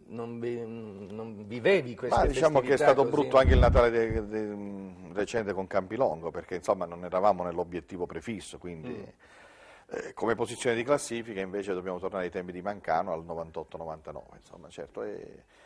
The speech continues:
Speaker 2: Ci dispiace, ci dispiace molto, ma, mm, d'altra parte, eh, ripeto, non è che siamo amareggiati per la sconfitta col Verona. Verona che,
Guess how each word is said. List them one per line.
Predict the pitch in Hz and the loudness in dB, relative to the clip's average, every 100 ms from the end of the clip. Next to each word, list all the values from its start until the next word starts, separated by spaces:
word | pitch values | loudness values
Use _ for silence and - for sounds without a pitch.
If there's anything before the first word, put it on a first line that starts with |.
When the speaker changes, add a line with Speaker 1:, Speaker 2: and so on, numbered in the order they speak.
| - - - - _ _ _ | -20 -20 -20 -20 _ _ _
Speaker 2:
Ci | - | -4
dispiace, | 113 - 143 127 117 113 110 - | -2 2 8 8 8 2 2 -6
ci | - | -10
dispiace | 101 107 123 110 | -10 -4 -4 -2
molto, | 120 113 90 104 | 2 2 2 0
ma, | 107 110 | 4 2
mm, | 104 110 113 | 2 -14 -2
d'altra | 113 113 127 | 2 2 2
parte, | - 135 110 - 113 110 | 8 8 8 4 4 4
eh, | 107 107 104 | 2 0 0
ripeto, | 104 110 127 107 | -2 -2 -2 -2
non | 117 | -2
è | 123 | -2
che | |
siamo | 104 110 | -2 0
amareggiati | 101 101 95 107 101 | 2 0 0 2 2
per | 101 | 0
la | 95 | -2
sconfitta | - 101 - 95 | -4 -12 -12 -8
col | 98 92 | -4 -4
Verona. | 95 98 90 | -4 -4 -4
Verona | 92 113 107 | -2 -2 -4
che, | 95 101 - | -4 -6 -6